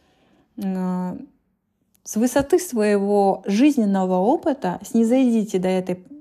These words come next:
в кавычках, подростковой книги и остановитесь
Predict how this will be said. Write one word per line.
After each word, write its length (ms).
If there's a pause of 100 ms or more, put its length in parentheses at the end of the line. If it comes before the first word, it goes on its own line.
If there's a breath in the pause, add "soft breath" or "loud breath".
(140)
в 100
кавычках, 560
подростковой 580
книги 560 (520 loud breath)
и 320 (380)
остановитесь 1500